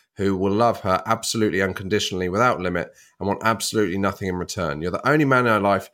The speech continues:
she can completely trust to only have her interests in heart. I think quite a few dads don't fully appreciate how important that is. We're setting an example of how they should be treated by future boyfriends' husbands." Oh dear, I'm in trouble. "Also, through <laughs> our relationship to their mothers.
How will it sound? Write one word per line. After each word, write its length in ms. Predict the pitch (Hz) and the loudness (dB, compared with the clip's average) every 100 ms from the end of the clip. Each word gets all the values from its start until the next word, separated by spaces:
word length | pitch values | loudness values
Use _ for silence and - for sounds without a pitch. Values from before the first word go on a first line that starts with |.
| - _ | -20 _
she 140 | - 123 | -12 -10
can 140 | 107 | -8
completely 500 | 101 95 180 190 127 | -8 -2 0 0 0
trust 420 | - 98 95 - - _ - | -2 -2 -2 -8 -20 _ -20
to 80 | - | -2
only 300 | 123 120 117 | 2 2 0
have 280 | 98 101 101 | 0 -2 -2
her 180 | 90 95 | -2 -2
interests 400 | 87 - 82 - | -2 -6 -8 -10
in 80 | 82 | -8
heart. 300 | 85 78 71 _ _ _ | -6 -6 -8 _ _ _
I 60 | 113 | -6
think 120 | 107 | -4
quite 220 | - 165 | 0 0
a 40 | 139 | 0
few 180 | 160 | -2
dads 280 | 127 104 98 | 2 2 2
don't 240 | - 110 - | 0 -2 -2
fully 240 | 143 131 | 0 0
appreciate 560 | 127 127 117 - 90 - | 0 0 -2 0 -2 0
how 200 | 101 98 | -2 -2
important 480 | 92 113 104 92 87 | -2 -4 -4 -4 -4
that 140 | 71 | -4
is. 260 | 73 73 - _ _ _ _ - | -6 -8 -16 _ _ _ _ -4
We're 140 | 101 | -2
setting 340 | 98 175 135 139 | 0 0 0 0
an 60 | |
example 440 | 117 117 101 98 90 | 2 0 0 -2 -4
of 80 | |
how 160 | 95 107 | 0 0
they 80 | 104 | 0
should 180 | - 95 | -2 -6
be 80 | |
treated 400 | 95 - 123 - | -4 0 -2 -2
by 160 | - 92 | -2 -2
future 380 | - 131 - 98 | -2 -4 -4 -2
boyfriends' 480 | 110 104 - 90 - | 0 0 0 -4 -2
husbands." 440 | 92 - 76 - _ - _ _ | -4 -4 -10 -12 _ -20 _ _
Oh 100 | 90 | -10
dear, 220 | 90 76 78 | -8 -10 -10
I'm 120 | 76 | -10
in 60 | |
trouble. 420 | 78 82 82 85 - _ - - _ | -12 -10 -10 -10 -14 _ -20 -20 _
"Also, 500 | 160 147 - 98 95 | 2 2 2 2 0
through 220 | - 120 | 0 -2
<laughs> 100 | 120 | 2
our 140 | 175 131 | 2 2
relationship 600 | - 117 - 120 113 - | 2 2 0 -2 -4 -4
to 80 | 110 | -2
their 100 | 107 | 0
mothers. 400 | 98 85 78 - | 0 -2 -6 -10